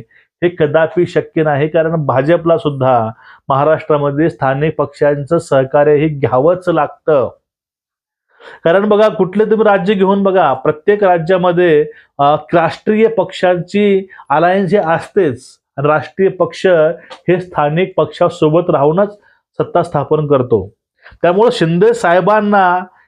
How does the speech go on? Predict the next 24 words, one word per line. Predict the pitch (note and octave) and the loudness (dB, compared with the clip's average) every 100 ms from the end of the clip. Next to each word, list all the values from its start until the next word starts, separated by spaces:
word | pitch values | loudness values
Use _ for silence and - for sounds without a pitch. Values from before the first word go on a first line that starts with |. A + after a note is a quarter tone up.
| - | -4
एकटं | E3 E3+ - | -2 -2 -2
पाडून | G#3 F#3 E3 F3+ | 0 2 2 0
किंवा | F3+ | -2
त्यांची | F3+ E3+ G3+ | -2 -2 -2
शिवसेना | - E3 - F#3+ G3+ | 0 -2 0 -2 0
हडपून | G#3 D3+ E3+ G3 F#3 D3+ D3+ - _ - | 0 0 0 0 0 0 -2 -6 _ -8
भाजपला | C#3+ C3 D3 F3+ F3+ F3 | -4 0 0 0 2 0
कधीही | F#3 - D3 E3+ D#3 | 0 -2 0 0 0
काही | F#3+ D#3 D#3+ | 0 2 2
भेटणार | D#3+ C3+ - D3+ | 2 0 0 0
नाही | C#3+ B2 A2+ | 0 -2 -4
किंवा | A2 C#3 D3+ | -6 -2 0
भाजप, | D#3+ B2+ C3 E3 F3 - _ _ - | 0 0 0 0 0 -2 _ _ -6
भाजप | C#3 D3+ G3 | -2 0 2
अजून | D3 D#3 G#3 A3 | 2 2 0 0
कमजोर | G3+ G3 G3 | -2 0 2
होईल. | E3+ D3 B2+ G#2+ | 2 2 0 -2
त्यामुळं | A2 - D3 D3+ F3 | -6 -2 -2 0 0
त्यांना | F3+ D#3+ D#3+ F3+ G#3+ - _ _ | 0 -2 0 0 0 -6 _ _
शिंदे | - D3+ D#3+ G3 | -4 0 2 0
शिवसेना | - D3+ D#3+ - E3+ F#3 | 0 0 0 0 0 0
ही | D3 | 0
वाढवावी | F#3+ E3 D#3 D#3 E3 E3+ F3+ | 2 2 2 2 2 2 2
लागेल | E3 D#3+ D#3+ F3 | 0 0 -2 -2